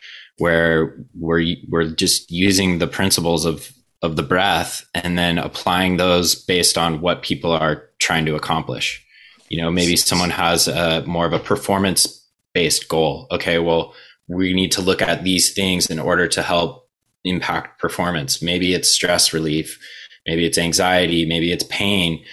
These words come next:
So there's all these different sort of breath cocktails you could make in order to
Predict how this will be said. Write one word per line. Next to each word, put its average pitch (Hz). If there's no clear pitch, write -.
So 85
there's 98
all 104
these 101
different 95
sort 95
of 90
breath 107
cocktails 95
you 90
could 82
make 92
in 87
order 87
to 85